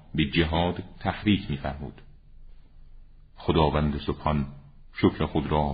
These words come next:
بر عهده شما نهاده است و امر خود را به شما واگذار نموده و در میدان محدود دنیا مهلتی به شما عنایت فرموده است که در سبقت به خیر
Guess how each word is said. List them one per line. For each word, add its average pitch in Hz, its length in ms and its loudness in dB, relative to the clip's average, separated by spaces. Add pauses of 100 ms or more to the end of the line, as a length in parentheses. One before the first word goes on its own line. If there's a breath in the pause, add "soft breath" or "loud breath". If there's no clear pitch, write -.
بر 76 100 4
عهده 76 480 -4
شما 71 320 -2
نهاده 69 360 -4
است - 300 -10 (720)
و 80 160 0
امر 73 240 2
خود 76 200 -2
را 76 180 0
به 71 120 -4
شما 73 320 -2
واگذار 69 520 -4
نموده 69 380 -8 (680)
و 78 80 2
در 78 100 2
میدان 82 480 2
محدود 78 480 0
دنیا 73 440 -2 (340)
مهلتی 85 480 2
به 71 80 0
شما 76 300 0
عنایت 69 380 -4
فرموده 69 420 -6
است - 260 -12 (520)
که - 80 -2
در 73 140 2
سبقت 82 460 0
به 87 80 -2
خیر 78 360 -2